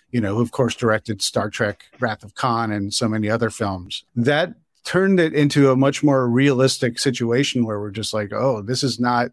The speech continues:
that's the reality of what's going on." And that's way more scary that we're all gonna just be stuck in a nuclear winter,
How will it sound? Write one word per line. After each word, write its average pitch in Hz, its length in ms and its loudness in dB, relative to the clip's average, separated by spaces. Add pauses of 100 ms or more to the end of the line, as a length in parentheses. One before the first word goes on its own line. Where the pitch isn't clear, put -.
that's 143 260 -2 (120)
the 123 100 0
reality 127 680 0
of 90 100 -12
what's 101 160 -10
going 101 280 -6
on." 90 240 -10
And 98 100 -12
that's 120 240 -2 (360)
way 143 520 2
more 117 240 2
scary 107 520 -2
that 104 200 -4
we're 117 140 -2
all 117 100 2
gonna 107 240 -4
just - 320 -10
be 107 120 -6
stuck - 340 -2
in 101 80 -2
a 101 60 -2
nuclear 104 380 -4
winter, 123 460 -2